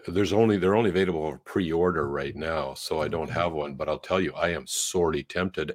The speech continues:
Speaker 1: And as a father, I feel pers-, you know, fathers need to support their kids, and
Speaker 2: Totally.
Speaker 1: so I'm gonna have a chat with my wife and run that by her. You know, I think we could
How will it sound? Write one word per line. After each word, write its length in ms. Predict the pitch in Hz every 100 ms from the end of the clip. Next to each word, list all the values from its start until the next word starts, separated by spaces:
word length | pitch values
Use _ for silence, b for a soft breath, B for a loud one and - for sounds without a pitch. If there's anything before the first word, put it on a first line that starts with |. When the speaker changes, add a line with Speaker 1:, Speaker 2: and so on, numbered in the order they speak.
| -
Speaker 1:
And 400 | 107 92 87 92 _ b b b b b b
as 260 | 113 156 147
a 80 | 135
father, 500 | 120 113 117 80 82
I 160 | 90
feel 380 | 95 - 101 95
pers-, 340 | - 104 98 90
you 100 | 92
know, 160 | 90
fathers 420 | - 107 101 92
need 160 | 87 92
to 80 | 78
support 520 | - - - 98 92
their 220 | 92 90
kids, 420 | 85 - 107 127 -
and 260 | 82 80
Speaker 2:
Totally. 220 | 131 165
Speaker 1:
so 180 | 170 78
I'm 140 | 78 82
gonna 180 | 78
have 160 | 80 80
a 60 | 73
chat 340 | - 82 78
with 160 | 76 -
my 140 | 71
wife 380 | 71 73 76 - _ B B B B B B
and 240 | 76 76
run 200 | 76 85
that 240 | 82 80 67
by 240 | 76 78
her. 220 | 78 78
You 100 | 69
know, 220 | 69 73 71
I 180 | 92 -
think 280 | - 101 -
we 100 | 101
could 280 | - 71